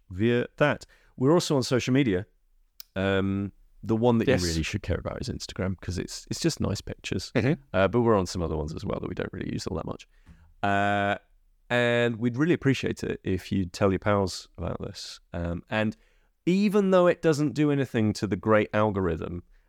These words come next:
Speaker 1: uh, if you really like this, uh, episode or any of the previous episodes,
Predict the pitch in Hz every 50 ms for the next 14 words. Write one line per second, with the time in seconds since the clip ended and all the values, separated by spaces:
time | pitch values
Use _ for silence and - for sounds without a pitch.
0 | _ _ - 98 101 101 101 104 - _ - - 147 147 - - - 180 180 170
1 | 151 151 175 175 165 151 120 123 120 120 - - 101 95 - - - - - -
2 | _ - 95 90 87 90 85 - - 87 - - - 98 90 85 87 - - 120
3 | 120 123 117 123 135 139 123 98 87 - - 90 85 85 82 - 87 80 - -
4 | - 87 85 82 87 - -